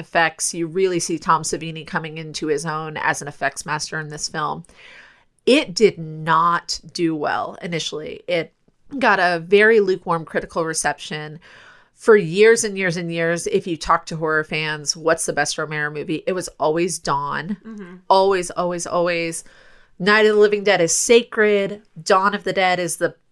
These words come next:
Speaker 1: best, most fun, um, for a variety of reasons. It's got the score from Goblin. It's got The Mall. It's, it, it has a lot going for it. But this one was just kind of like, eh, eh.
Speaker 2: Yeah.
Speaker 1: It was Romero's, uh,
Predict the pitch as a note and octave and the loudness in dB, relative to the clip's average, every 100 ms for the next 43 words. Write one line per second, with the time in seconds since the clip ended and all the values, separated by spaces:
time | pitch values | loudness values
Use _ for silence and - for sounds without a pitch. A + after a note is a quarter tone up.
0 | - G3+ F3 - G3 G3 F#3+ - - - | 0 0 2 -6 -6 -4 -2 -2 -6 -6
1 | - G#3 G3 F#3+ F3+ F#3 F#3+ - - _ | 2 4 4 -2 -6 -10 -14 -14 -20 _
2 | _ - G3 F#3+ F#3+ G3+ - C#4 A#3+ A#3 | _ 0 2 2 -2 -10 4 4 6 4
3 | A3+ A#3 A3+ G#3+ A#3+ A#3 F#3+ D#3+ E3 D3+ | 4 4 0 0 -4 -8 -8 -8 -6 -6
4 | - F#3 - G#3+ - A#3 A3 A#3 G#3+ A#3 | 0 -2 0 -6 -2 -2 -2 -6 2 2
5 | A#3 D#3+ C3+ E3+ - - D3+ - - A3 | 2 -2 -6 -8 -6 -2 0 0 -4 -10
6 | A3+ A#3 A#3 A3+ G3 E3 D3+ F3+ - - | -2 4 6 6 4 2 0 -2 -4 -12
7 | - A3 - C4+ C4+ - A#3 D#4+ D#4+ D#4+ | 2 2 2 0 0 -2 2 2 2 2
8 | C4+ E3+ G#3+ A3+ F#3+ - D3 C#3+ C3+ - | 0 0 -6 -6 -8 -8 -4 -4 -6 -10
9 | - - - _ _ - G3 A#3 F#3+ C#4+ | -20 -20 -20 _ _ -2 2 2 2 -2
10 | - G4 E4+ C4+ B3 G#3 - G#3 G3 F3+ | 0 0 0 -4 -2 -4 -2 -4 0 -2
11 | - A#3 A#3+ A#3 G3+ - _ G#3 G3 F#3 | -2 -2 0 0 -2 -8 _ -4 0 2
12 | F3+ - - - _ G#3+ F3+ F#3+ - A3+ | 0 -8 -20 -20 _ -16 -16 -12 4 6
13 | - G#3 - G3+ F#3+ G#3+ A3+ G#3+ G3 F#3 | 6 0 -2 -6 -2 2 2 2 2 0
14 | F3+ F3 - - - F3+ E3+ D#3+ D3+ | -2 -4 -6 -6 -2 2 4 4 2